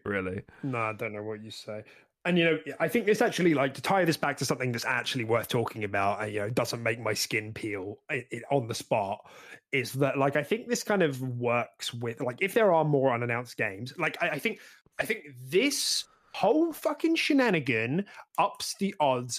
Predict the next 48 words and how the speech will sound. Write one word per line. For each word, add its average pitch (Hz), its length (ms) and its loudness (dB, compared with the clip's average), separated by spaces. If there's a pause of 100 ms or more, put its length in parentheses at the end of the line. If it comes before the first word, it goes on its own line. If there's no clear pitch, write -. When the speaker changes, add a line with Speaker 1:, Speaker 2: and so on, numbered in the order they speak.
Speaker 2:
of 117 140 -8
there 117 200 0
being 117 240 -6 (140)
unannounced 120 560 -4
games 107 360 -4
that 117 200 -6
are, 110 160 -4
like, 107 300 -6
nearly 110 640 -6
ready 113 220 -2
to - 100 -10
go 107 180 0
or 113 160 -2
ready 104 220 -2
to 104 120 -14
go. 85 280 -8 (100)
Because, 107 260 -10
you - 60 -12
know, 98 100 -8
we 101 60 -14
spoke 185 240 2
about 175 120 0
this 123 100 -14
before, 120 340 2 (320)
a 139 60 2
lot 143 140 2
of 131 180 -4
Sony 147 680 2
and, 120 340 -8 (300)
uh, 110 640 -2
Xbox - 320 -6
kind 143 140 -4
of 120 80 -8
holding 123 320 -2
back 120 260 -2
at 147 60 -2
the 147 80 -6
moment 147 300 2
a 147 40 -4
little 151 180 -2
bit, 156 260 2 (140)
like, - 160 -10
while 127 160 0
this 123 200 -6
is 131 100 -4
all 127 80 -4
going 127 320 -2
on. 139 240 -2